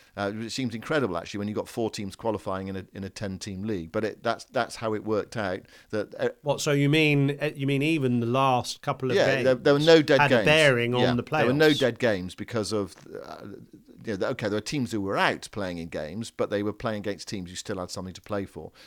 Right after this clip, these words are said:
Speaker 1: So there were, there were no dead games. And what you have got in the I P L is you, you, this, in terms of qualification, is you've got the new firm and the old firm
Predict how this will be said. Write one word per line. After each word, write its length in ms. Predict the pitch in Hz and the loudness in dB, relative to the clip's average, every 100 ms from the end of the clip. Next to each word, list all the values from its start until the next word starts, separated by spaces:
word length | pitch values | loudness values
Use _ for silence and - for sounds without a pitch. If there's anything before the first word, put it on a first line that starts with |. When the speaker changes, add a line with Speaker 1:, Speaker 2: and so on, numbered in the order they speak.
| - | -10
Speaker 1:
So 160 | 107 | -4
there 120 | 101 101 | -2 -2
were, 80 | |
there 160 | - 110 | -2 -2
were 60 | 104 117 | 0 0
no 80 | 107 | 0
dead 240 | 98 90 | -4 -8
games. 340 | 98 92 90 - - - | -8 -8 -8 -14 -20 -12
And 160 | - 127 | -4 0
what 140 | 143 | 0
you 80 | 120 | 0
have 200 | 104 120 | -2 -2
got 160 | - 85 | -2 -6
in 60 | |
the 80 | 98 | -4
I 140 | 104 101 | -4 -4
P 180 | 113 | -4
L 160 | 113 120 | -2 -2
is 100 | 107 | -4
you, 160 | 123 120 - | -8 -10 -8
you, 200 | 127 117 - | -6 -4 -4
this, 300 | 117 - 104 - | -6 -6 -10 -8
in 140 | 117 | -6
terms 240 | - 117 104 | -4 -6 -6
of 60 | |
qualification, 800 | - 104 101 139 131 - 87 113 - - | -6 -6 -6 -4 -4 -4 -12 -12 -14 -12
is 160 | 113 107 | -10 -8
you've 120 | 113 | -2
got 180 | 131 123 | -2 -2
the 80 | 110 | -2
new 300 | 123 156 147 | -2 -2 -4
firm 500 | - 98 113 156 156 _ _ 127 | -4 -2 -2 -4 -10 _ _ -4
and 140 | 143 | 0
the 60 | 147 | 2
old 240 | 185 180 | 2 0
firm 380 | - 92 82 | -4 -4 -4